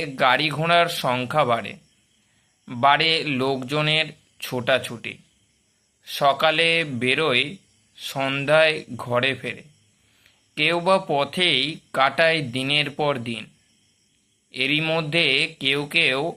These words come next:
আর ফেরে না। রাত বাড়ে, বাড়ে পরিবারের লোকজনের উৎকণ্ঠা, উদ্বেগ। থানায়, হাসপাতালে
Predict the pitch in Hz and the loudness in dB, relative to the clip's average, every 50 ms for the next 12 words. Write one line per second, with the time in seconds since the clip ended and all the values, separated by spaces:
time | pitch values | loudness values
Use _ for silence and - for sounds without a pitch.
0 | - _ - 135 143 151 156 156 156 - - - 143 127 123 127 135 127 117 113 | -8 _ 0 2 4 4 2 0 -4 -8 -8 -4 -2 -2 0 0 0 0 -2 -4
1 | 107 - - _ _ _ _ _ _ _ _ _ _ _ _ _ _ _ _ - | -6 -10 -14 _ _ _ _ _ _ _ _ _ _ _ _ _ _ _ _ -6
2 | 135 123 131 139 147 160 170 165 - 135 123 127 120 117 117 110 - - _ _ | -2 2 4 4 4 4 2 0 -4 -2 0 2 2 0 -2 -6 -10 -14 _ _
3 | _ _ _ _ _ _ _ _ _ _ _ - 127 117 123 135 143 147 165 175 | _ _ _ _ _ _ _ _ _ _ _ -14 -4 0 4 4 6 6 4 4
4 | 160 143 143 143 147 151 151 - - - 135 135 135 143 143 143 160 160 156 165 | 4 2 2 0 0 -2 -4 -8 -6 -4 -2 0 0 0 2 4 4 4 4 2
5 | 160 156 156 151 - _ _ _ _ _ _ _ _ - 127 123 127 131 143 147 | 0 0 -2 -6 -10 _ _ _ _ _ _ _ _ -6 -4 -2 0 2 2 2
6 | 147 135 139 135 135 156 160 160 165 165 165 - - - 135 135 123 123 - - | 2 0 -2 -4 -4 -2 -2 0 0 0 0 -2 -4 -6 -6 -6 -6 -8 -10 -6
7 | - 135 127 117 113 110 107 - - 127 - - _ _ _ _ _ _ _ _ | -4 -2 -2 -2 -2 -4 -8 -8 -10 -10 -10 -12 _ _ _ _ _ _ _ _
8 | _ _ _ _ _ _ - 131 131 139 135 127 123 117 120 117 110 113 - _ | _ _ _ _ _ _ -10 -8 -6 -6 -6 -6 -4 -4 -4 -4 -4 -6 -12 _
9 | _ _ _ _ _ _ _ _ _ _ _ _ - - 143 135 135 139 147 151 | _ _ _ _ _ _ _ _ _ _ _ _ -10 -4 -2 0 2 2 4 4
10 | 151 151 143 127 123 120 120 120 - - - 139 127 - - 120 113 107 - | 4 4 2 2 0 -2 -2 -4 -4 -4 -2 -2 -2 -2 -4 -6 -8 -8 -12